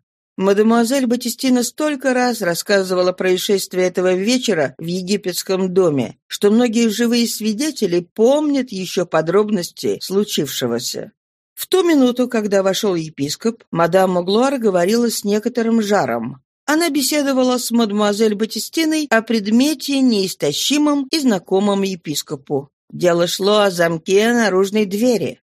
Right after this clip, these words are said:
Как кажется, отправившись за провизией к ужину, мадам Маглуар слышала различные слухи в нескольких местах. Толковали о бродяге подозрительной наружности, появившемся в городе,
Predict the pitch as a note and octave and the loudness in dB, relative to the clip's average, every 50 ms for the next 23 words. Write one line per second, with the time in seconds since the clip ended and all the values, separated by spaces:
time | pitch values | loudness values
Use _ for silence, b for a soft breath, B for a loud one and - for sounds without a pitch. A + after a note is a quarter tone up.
0 | _ _ _ _ - - E4 D#4+ D#4+ _ - - G#3 F#3 F3+ F3 F3 G3+ G#3 - | _ _ _ _ -6 -4 -4 -4 -4 _ -2 0 2 2 2 2 0 -4 -4 -4
1 | - - - A#3+ A#3 A#3 A#3 _ - C#4+ D#4 D4+ C4+ A3 E3 D#3 - - - D#3 | -6 -4 -2 -2 -2 -2 -4 _ 0 2 2 2 2 0 -2 -2 -4 -6 -6 -6
2 | D3 D3+ - D#3 E3+ A3 G#3+ G#3 - _ - E3+ F3 F#3+ G3 G#3+ G#3+ G3 D#3+ D3 | -6 -6 -6 -2 -2 0 -2 -2 -4 _ 0 0 0 2 0 0 -2 -2 -4 -4
3 | C3+ C3+ C3 C3 C3 C3 - D#3 D3+ D#3 D3 E3 F3+ G3+ A#3+ C#4 D4+ D4+ _ - | -4 -2 -2 -2 -4 -6 -6 -4 -4 -4 -2 0 0 2 2 2 0 -4 _ 0
4 | A#3 C4+ - C#4+ F4+ F4 E4+ E4 D4+ C4 A3+ A3 A3 A#3 B3+ C4 C4 B3+ - A#3+ | 2 2 2 2 0 0 0 0 0 0 0 0 0 0 0 -2 -4 -6 -6 -4
5 | A#3 B3 C#4 D4+ D4 - - D4+ D4 D4 C#4+ C#4+ C4+ - - D#3 D#3 D#3 E3 F3+ | -2 0 0 0 0 -2 -2 -2 -2 -4 -4 -6 -6 -4 -2 -2 -2 0 -2 -4
6 | G#3 G3 - - G#3 F#3+ F#3 F3+ - - F3 F3 G#3+ C4+ C4+ C4 - C4 A3+ G3+ | -4 -4 -4 -4 -2 -2 -2 -4 -6 -6 -2 0 0 0 0 -2 -2 -4 -4 -2
7 | D#3 D#3 E3 - - F#3+ G3 - - G#3 - - A#3+ B3 A#3 - - - D3 A2+ | -4 -4 -4 -2 -2 -4 -4 -2 -4 -6 -2 0 -2 -2 -2 -4 -4 -2 -2 -2
8 | B2 C3 - - _ _ _ _ _ _ _ _ _ _ - G#3+ A3+ A3+ A3+ C4 | -2 -4 -12 -20 _ _ _ _ _ _ _ _ _ _ 0 0 0 2 2 0
9 | C4+ C#4 D#4 D#4 D4+ C#4 C4 A#3+ G#3 G#3 G#3+ G#3 G#3 C4 C4 B3+ G#3+ G#3+ - - | 0 2 0 2 2 2 2 2 2 2 2 2 2 0 0 0 -2 -4 -4 -2
10 | D3+ D#3+ D#3+ D#3 E3 F3 A3 A3+ - - F3+ E3+ E3+ E3 E3 D#3+ D#3+ D#3+ F3+ A3+ | -2 -2 0 0 0 0 0 0 0 0 -2 -2 0 0 0 0 2 2 2 2
11 | C#4+ D#4 C4+ A#3 F3 D#3+ - - - C#3+ A#2+ G#2 - _ - E3+ D#3+ D3+ D3 C#3+ | 2 0 -2 -2 -4 -4 -6 -8 -6 -6 -6 -6 -8 _ 0 0 2 2 0 0
12 | D3+ F#3 G#3+ G3+ F3+ - G3 F#3 F3+ - - G3+ F3+ F3 E3+ E3 E3+ B3+ D4 C#4+ | 0 0 0 0 0 -4 -4 -4 -4 -4 -4 -4 -4 -4 -8 -4 -2 0 2 2
13 | B3 G#3 D3+ C3 B2+ A#2 - | 0 0 -2 -2 -4 -4 -4